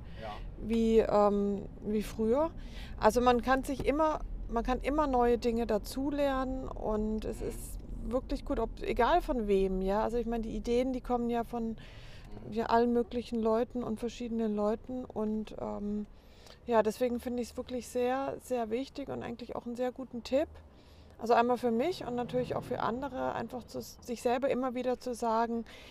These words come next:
Speaker 2: ja, ähm, es ist gut, coachable zu sein und sich eben, ja, Dinge sagen zu lassen. <laughs> Ja, in allen Lebensbereichen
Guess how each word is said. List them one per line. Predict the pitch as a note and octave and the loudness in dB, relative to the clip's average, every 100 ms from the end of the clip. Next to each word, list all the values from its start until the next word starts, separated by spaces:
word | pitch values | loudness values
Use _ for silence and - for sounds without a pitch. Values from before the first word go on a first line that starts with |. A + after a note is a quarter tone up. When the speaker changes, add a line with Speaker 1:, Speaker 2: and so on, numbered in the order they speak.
| - - | -20 -2
Speaker 2:
ja, | A3+ A3+ A#3 - - | 6 6 6 2 -2
ähm, | A3 A3 A3 | 0 2 0
es | - G#3+ | -4 -6
ist | A3+ - | -10 -6
gut, | A#3+ - | -8 -2
coachable | A#3+ B3+ C#4+ C4+ C#4 | -2 -2 -4 -4 -6
zu | - C4+ | -6 -8
sein | B3 B3 B3 B3 B3+ - - - - - - - - - - | -4 0 0 -2 -8 -14 -20 -20 -20 -20 -20 -20 -20 -14 0
und | A3+ G#3+ | 0 2
sich | A3+ G#3 | 0 0
eben, | A3 G#3 G#3 - - - - - - - - A3+ - - | 0 0 -4 -8 -20 -20 -20 -20 -20 -20 -20 -20 -16 4
ja, | G#3+ | 6
Dinge | G#3+ A#3+ A3+ | 6 6 6
sagen | G3+ F3 G3 A3+ | 6 8 8 6
zu | G#3 | 4
lassen. | F3 F#3+ - F#3 - | 2 0 -2 -4 -4
<laughs> | - - B3 - - | -4 -8 -10 -8 2
Ja, | - | 4
in | C#4+ | 6
allen | - A#3 A#3 | 10 10 10
Lebensbereichen | G3+ G3+ G#3 - F3+ E3 E3+ - E3+ | 6 4 2 -2 2 2 2 -2 -10